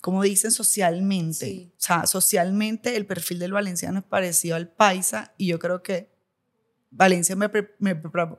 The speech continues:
Speaker 1: me
Speaker 2: Sí.
Speaker 1: preparó para lo que yo no sabía,
Speaker 2: Lo que venías.
Speaker 1: a lo que venía. Sin embargo, cuando yo hago esa, ese trance, fue para formarme, para trabajar en la empresa familiar. Y la empresa familiar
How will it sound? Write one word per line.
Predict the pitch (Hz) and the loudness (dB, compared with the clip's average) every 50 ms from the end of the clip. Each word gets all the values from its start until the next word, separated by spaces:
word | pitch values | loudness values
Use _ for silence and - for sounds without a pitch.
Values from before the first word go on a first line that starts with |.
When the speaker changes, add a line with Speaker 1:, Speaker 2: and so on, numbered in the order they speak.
| _ - | _ -4
Speaker 1:
me | 175 185 | -2 -2
Speaker 2:
Sí. | 175 | 0
Speaker 1:
preparó | - - 185 180 208 190 175 180 185 185 175 185 | 0 0 0 0 2 4 4 4 2 0 0 2
para | 202 208 220 | 2 2 2
lo | 226 208 208 | 2 0 -2
que | - 180 | -4 -6
yo | 160 - 170 | -4 -4 -4
no | 175 185 | 0 0
sabía, | - 208 190 202 202 196 196 196 196 | 2 2 2 0 0 0 0 -2 -2
Speaker 2:
Lo | 202 202 | -4 -6
que | - 220 214 | -6 -6 -4
venías. | 202 202 196 202 208 208 196 185 185 | -4 -4 -6 -6 -6 -6 -4 -2 4
Speaker 1:
a | - 196 190 | 4 6 6
lo | 190 190 185 | 6 4 4
que | 185 175 | 2 -2
venía. | 160 165 160 156 151 127 95 - _ _ _ _ _ _ _ _ _ _ _ _ _ | -2 -2 -2 -6 -6 -10 -12 -16 _ _ _ _ _ _ _ _ _ _ _ _ _
Sin | - - - 277 247 | 2 4 4 6 4
embargo, | 247 240 226 220 214 214 226 247 | 6 6 8 8 6 6 2 2
cuando | 240 294 285 269 277 | 2 2 2 2 0
yo | 240 196 185 226 233 220 214 | 0 -2 -2 0 2 2 2
hago | 208 208 202 226 | 2 2 0 0
esa, | 233 240 - 269 262 254 254 254 247 - | 2 2 2 2 2 0 0 -2 -2 -2
ese | - 202 196 220 208 | 0 0 0 0 -2
trance, | 208 233 233 233 226 220 - - 247 254 277 277 _ _ _ _ _ - | -2 0 0 0 2 0 0 0 0 -6 -8 -10 _ _ _ _ _ -12
fue | - - - 208 202 180 170 | -8 -2 2 4 6 6 6
para | 170 - 214 202 208 | 6 4 4 4 4
formarme, | 196 - - 220 208 196 190 196 202 208 202 196 196 196 214 220 254 285 277 _ - | 0 0 0 0 0 0 0 2 4 4 2 2 0 -4 -4 -4 -6 -6 -6 _ -2
para | 220 202 190 196 | 0 0 0 0
trabajar | - 208 190 175 160 156 175 170 160 | 0 0 2 2 0 -2 -2 -4 -4
en | 160 170 | -4 -6
la | 170 | -6
empresa | 175 175 - 175 170 151 - - 170 170 160 156 - - | -8 -6 -4 -4 -2 -2 -2 -4 -4 -4 -6 -6 -8 -8
familiar. | - 196 185 185 185 208 254 302 294 247 - - _ - | -4 -2 -2 0 0 0 0 0 0 -2 -4 -8 _ -4
Y | 202 208 | 0 0
la | 190 | 0
empresa | 185 - 147 139 - 170 | 0 0 -2 -4 -4 -4
familiar | - 214 214 202 196 185 196 208 208 196 196 214 254 - | -2 -2 -2 -2 -2 0 2 2 2 2 2 0 -4 -10